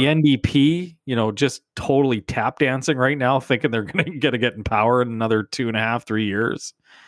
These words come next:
Speaker 2: Oh, I,
Speaker 1: And
Speaker 2: I
Speaker 1: then
Speaker 2: just
Speaker 1: where the hell is the Alberta Party in all this? They, I haven't heard n-, nothing from them.
Speaker 2: Yeah, no, I, well, 'cause they had Mandel, right?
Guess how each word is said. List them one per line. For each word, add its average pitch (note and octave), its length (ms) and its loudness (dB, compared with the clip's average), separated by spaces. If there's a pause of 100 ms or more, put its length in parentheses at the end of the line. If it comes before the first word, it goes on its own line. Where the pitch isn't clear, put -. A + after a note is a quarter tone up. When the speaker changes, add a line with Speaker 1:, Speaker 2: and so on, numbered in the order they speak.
(200)
Speaker 2:
Oh, A#2+ 200 4
I, F#2+ 140 0
Speaker 1:
And C3+ 120 0
Speaker 2:
I D3+ 40 6
Speaker 1:
then D#3 80 4
Speaker 2:
just E3 220 2
Speaker 1:
where F3+ 220 2
the D4 140 2
hell C#4 180 4
is C4 120 0
the B3+ 120 4
Alberta A3+ 440 2
Party A2+ 420 0
in G2 80 0
all C3 100 2
this? C#3 300 -4
They, G#3+ 180 0
I G#3+ 100 -2
haven't A3+ 240 0
heard F3+ 220 0
n-, D#3+ 280 -6
nothing F3+ 440 -4
from A#2+ 220 -4
them. F#2+ 260 -10 (360)
Speaker 2:
Yeah, F#2 320 0
no, F2 200 0
I, F#2 220 -2 (420)
well, C#3 120 0
'cause C#3 100 -2
they D#3+ 120 4
had C3 200 2
Mandel, G#2 540 0
right? F#2 360 -6